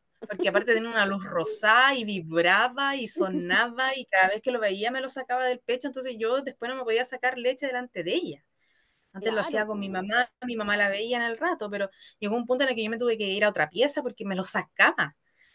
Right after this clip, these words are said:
Speaker 1: Entonces,
Speaker 2: <laughs>
Speaker 1: tienen que tener una buena red de
Speaker 2: Tremenda.
Speaker 1: apoyo.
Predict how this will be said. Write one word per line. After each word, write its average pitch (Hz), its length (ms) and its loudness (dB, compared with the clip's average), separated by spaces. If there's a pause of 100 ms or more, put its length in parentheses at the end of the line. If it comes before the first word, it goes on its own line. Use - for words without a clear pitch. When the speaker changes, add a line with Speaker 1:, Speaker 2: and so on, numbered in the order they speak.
(300)
Speaker 1:
Entonces, 214 460 -2
Speaker 2:
<laughs> 427 100 -6
Speaker 1:
tienen 277 280 0
que 294 80 0
tener 262 240 2
una 285 160 6
buena 254 260 4
red 285 220 4
de 302 100 8
Speaker 2:
Tremenda. - 0 -
Speaker 1:
apoyo. 208 500 2